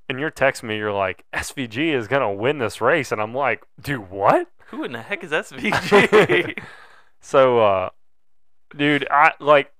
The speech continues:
Speaker 1: the last few laps, I was just smiling 'cause I'm, like, getting to watch something that's
Speaker 2: Yeah.
Speaker 1: super impressive. Nobody has done it since the sixties.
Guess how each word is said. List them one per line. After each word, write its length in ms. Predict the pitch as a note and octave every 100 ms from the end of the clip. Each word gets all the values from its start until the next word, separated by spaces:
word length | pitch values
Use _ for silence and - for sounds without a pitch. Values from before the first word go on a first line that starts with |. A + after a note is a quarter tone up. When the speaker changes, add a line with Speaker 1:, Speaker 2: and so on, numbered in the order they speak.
| - - -
Speaker 1:
the 120 | C#3
last 320 | C3+ D#3 E3
few 160 | E3+ C#3
laps, 320 | A#2 A2+ -
I 100 | A2
was 160 | B2 A#2
just 180 | A2+ -
smiling 600 | A2+ G2 G2+ G2 F2+ F2+
'cause 180 | G#2+
I'm, 160 | G2+ G#2
like, 280 | G#2 G2 F#2 _ _ - - _ _ -
getting 160 | C#3 C#3+
to 80 |
watch 360 | G2+ G#2+ G#2+ -
something 320 | A2 F2+ G2+
that's 320 | F#2 F#2 - - - _ _ -
Speaker 2:
Yeah. 100 | -
Speaker 1:
super 440 | F3 E3+ D3+ A#2
impressive. 720 | G2+ - G#2+ G2+ A2+ G2+ F#2 - - - _
Nobody 580 | B2+ C#3+ D3+ C3+ B2+ A2+
has 200 | A2 F#2+
done 220 | A2 A2
it 200 | G#2+ -
since 540 | - A2+ G#2 G2+ - - _ _ _
the 80 | G#2+
sixties. 800 | - - B2+ - F#2 F2+ G2 -